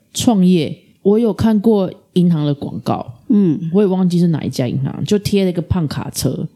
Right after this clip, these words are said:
Speaker 2: 嗯。
Speaker 1: 然后就男的跟一个女的，然后就在那边经营胖卡，然后他就说好像又有人助你一臂之力，然后可以给你借，借，给你借多少钱，然后让你实现你的梦想。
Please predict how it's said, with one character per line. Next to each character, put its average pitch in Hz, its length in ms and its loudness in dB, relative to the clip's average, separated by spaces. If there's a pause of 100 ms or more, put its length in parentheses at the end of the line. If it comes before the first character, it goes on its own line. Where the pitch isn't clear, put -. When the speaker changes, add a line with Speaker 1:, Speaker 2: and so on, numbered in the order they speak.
(240)
Speaker 2:
嗯。 185 200 4
Speaker 1:
然 160 140 0
后 185 160 2
就 170 440 0 (600)
男 147 200 -2
的 160 140 0
跟 175 220 -2
一 - 20 -2
个 165 100 0
女 139 220 0
的， - 180 -4
然 135 160 -2
后 165 240 0 (280)
就 180 200 0
在 165 140 0
那 156 60 0
边 160 120 2
经 151 160 -2
营 131 140 -2
胖 139 240 -2
卡， - 240 -8
然 123 100 -2
后 175 120 2
他 175 80 2
就 170 120 0
说 170 140 0
好 143 100 0
像 156 160 0 (120)
又 175 120 2
有 160 60 2
人 135 260 -2
助 208 280 0
你 147 100 0
一 147 180 -2
臂 156 300 0
之 147 220 -2
力， 147 320 -2 (160)
然 135 120 0
后 160 140 2
可 147 180 -4
以 143 120 0
给 143 220 -4
你 135 40 -4
借， 147 220 0
借， 180 160 -2
给 170 160 0
你 156 40 0
借 151 240 0
多 143 200 -2
少 127 180 -4
钱， - 260 -6 (320)
然 147 120 -2
后 165 100 0
让 160 160 -2
你 139 40 -2
实 135 220 -2
现 147 240 0
你 123 60 -4
的 113 100 -2
梦 127 300 0
想。 - 180 -4